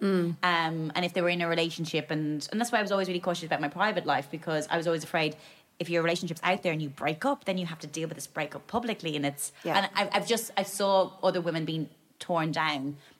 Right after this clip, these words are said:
Speaker 2: and because of that, it scared the shit out of me. So when I start getting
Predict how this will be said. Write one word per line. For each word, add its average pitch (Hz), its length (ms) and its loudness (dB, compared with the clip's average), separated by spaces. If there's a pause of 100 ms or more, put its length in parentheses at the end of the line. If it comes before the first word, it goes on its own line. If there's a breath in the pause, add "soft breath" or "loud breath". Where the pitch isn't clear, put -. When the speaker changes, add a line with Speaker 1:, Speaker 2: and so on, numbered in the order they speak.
Speaker 2:
and 170 100 0
because 196 380 0
of 147 120 -4
that, 139 220 2 (100)
it 135 120 -8
scared 147 340 0
the 151 40 -8
shit 160 260 -2
out 165 160 0
of 160 40 -6
me. 175 140 -2
So 175 140 0
when 165 160 2
I 160 100 2
start 156 340 0
getting 156 340 0